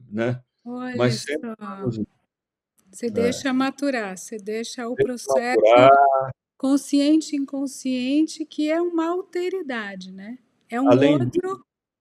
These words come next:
Speaker 1: é.
Speaker 2: que é
Speaker 1: Além
Speaker 2: nosso e não
Speaker 1: disso,
Speaker 2: é, né?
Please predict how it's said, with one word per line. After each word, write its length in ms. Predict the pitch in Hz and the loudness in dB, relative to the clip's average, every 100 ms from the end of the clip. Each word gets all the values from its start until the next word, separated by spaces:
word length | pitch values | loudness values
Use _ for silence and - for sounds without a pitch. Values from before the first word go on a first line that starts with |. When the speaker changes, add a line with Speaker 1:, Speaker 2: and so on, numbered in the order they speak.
| _ _ _ - | _ _ _ -6
Speaker 1:
é. 340 | 107 101 - - | 0 0 -2 -6
Speaker 2:
que 240 | 302 311 | -4 0
é 100 | 330 311 | 2 4
Speaker 1:
Além 300 | 240 - 320 | 4 4 2
Speaker 2:
nosso 240 | - 370 359 | -4 -6 -4
e 140 | 330 | -2
não 160 | 320 349 | 0 0
Speaker 1:
disso, 120 | 277 | -2
Speaker 2:
é, 200 | 226 214 | -4 -8
né? 320 | 208 220 | -10 -12